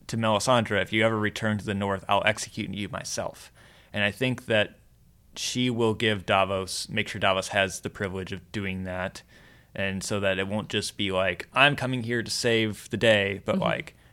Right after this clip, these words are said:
Speaker 1: "I'm coming here to die, and you wanted to do it, so here you go."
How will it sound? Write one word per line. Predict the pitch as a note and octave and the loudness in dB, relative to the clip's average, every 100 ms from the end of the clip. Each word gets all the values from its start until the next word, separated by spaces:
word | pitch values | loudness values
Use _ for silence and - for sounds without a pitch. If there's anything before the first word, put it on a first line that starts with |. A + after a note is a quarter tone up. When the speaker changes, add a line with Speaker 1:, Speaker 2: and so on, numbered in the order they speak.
| - | -8
Speaker 1:
"I'm | G#2+ | -4
coming | A#2+ A2+ | -2 -2
here | G#2 G#2+ G#2+ G2+ | -2 0 0 -2
to | - | -6
die, | G2 G#2 G2+ G2+ G2 F#2+ | 0 6 6 6 2 0
and | - G2 G2 F#2+ G2 - | -4 -4 -4 -6 -8 -12
you | - A2 A#2 A2+ A2 G#2+ | -8 -4 -2 -2 -6 -4
wanted | A#2+ A#2+ A2 | -2 -2 -4
to | |
do | G2 A2 | -4 0
it, | G#2+ G#2 | 0 -2
so | G#2 | -6
here | E2+ F#2+ F2+ F2 | -8 -10 -8 -10
you | - | -10
go." | G2 - - | -8 -8 -10